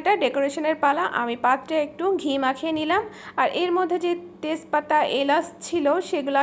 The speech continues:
কিন্তু আমি তুলে দিলাম, আর তারপর এটাকে একদম গরম গরম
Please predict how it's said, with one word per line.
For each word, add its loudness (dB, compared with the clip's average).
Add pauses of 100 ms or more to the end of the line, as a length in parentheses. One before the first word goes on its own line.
কিন্তু -4
আমি -2 (420)
তুলে 2 (100)
দিলাম, 4
আর 2 (120)
তারপর 4 (100)
এটাকে 0 (640)
একদম 2 (160)
গরম 8 (100)
গরম 6